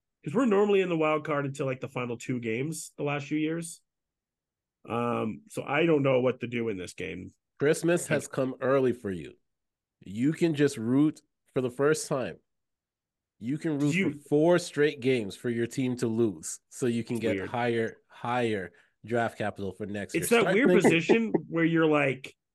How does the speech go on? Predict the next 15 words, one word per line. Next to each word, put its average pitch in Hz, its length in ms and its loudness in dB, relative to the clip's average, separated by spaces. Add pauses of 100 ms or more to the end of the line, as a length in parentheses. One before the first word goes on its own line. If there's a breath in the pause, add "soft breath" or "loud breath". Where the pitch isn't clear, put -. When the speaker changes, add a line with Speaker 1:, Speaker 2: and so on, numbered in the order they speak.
(180)
Speaker 1:
you're 196 140 0
gonna 190 120 0
watch 226 200 0
the 196 80 0
game, 175 280 0
you're 147 120 4
gonna 139 160 0
be 127 100 -4
happy 143 380 -4
if 131 60 -4
you 127 60 -14
score 123 220 -6
touchdowns 156 540 -2
and 175 80 -4
whatnot, 190 480 -4